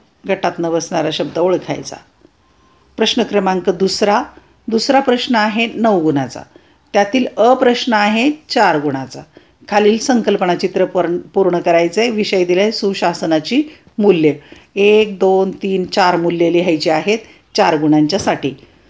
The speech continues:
सुशासनाची चार मूल्य लिहायची चार चौकटीत. ब प्रश्न आहे, खालील नकाशाचे निरीक्षण करून पुढील प्रश्नांची उत्तरे लिहा, पाच गुण आहेत. आणि नकाशा आहे आशिया खंडातील प्रमुख देश.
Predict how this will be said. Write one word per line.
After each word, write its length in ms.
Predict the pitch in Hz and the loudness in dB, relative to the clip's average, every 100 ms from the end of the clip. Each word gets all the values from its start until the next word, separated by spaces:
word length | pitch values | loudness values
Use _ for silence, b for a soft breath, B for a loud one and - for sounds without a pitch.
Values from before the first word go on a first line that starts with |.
| b b b | b b b
सुशासनाची 840 | - 226 220 220 185 190 175 165 | -6 -2 0 0 -2 -2 -2 -2
चार 280 | 180 180 160 | -2 0 0
मूल्य 300 | 156 156 165 | 0 0 0
लिहायची 400 | 156 165 175 180 | 0 0 -2 -2
चार 220 | 190 247 | 0 0
चौकटीत. 640 | - 170 147 147 139 127 - - - - _ _ - _ _ _ _ _ _ - _ _ _ b b b b b b - | 0 -2 -2 -4 -8 -10 -14 -20 -20 -20 _ _ -20 _ _ _ _ _ _ -20 _ _ _ b b b b b b -4
ब 160 | 196 | 2
प्रश्न 480 | 262 285 233 226 202 | 4 4 2 0 0
आहे, 240 | 185 190 208 | 2 2 0
खालील 320 | 247 220 247 | 2 2 2
नकाशाचे 440 | 233 226 214 214 214 | 2 0 -2 0 2
निरीक्षण 460 | 208 202 202 208 | 2 2 0 -2
करून 240 | 190 202 202 | 0 0 0
पुढील 320 | 196 208 196 | 0 0 0
प्रश्नांची 480 | 180 196 - 170 175 | -2 -2 -2 -2 -2
उत्तरे 320 | 175 180 175 | -2 0 0
लिहा, 160 | 180 185 | 2 0
पाच 420 | 190 214 208 151 | 0 0 0 -2
गुण 180 | 165 156 | -2 -2
आहेत. 220 | 147 143 - B B B | -2 -6 -12 B B B
आणि 180 | 175 196 | -4 -2
नकाशा 420 | 214 220 240 240 | 0 0 0 0
आहे 260 | 226 220 208 | 0 2 0
आशिया 460 | - 202 - 196 | 0 -2 2 2
खंडातील 600 | 196 220 185 170 170 190 | 2 0 0 2 0 -2
प्रमुख 380 | 196 - 170 160 | -2 -2 0 0
देश. 300 | 147 151 139 | 0 0 -2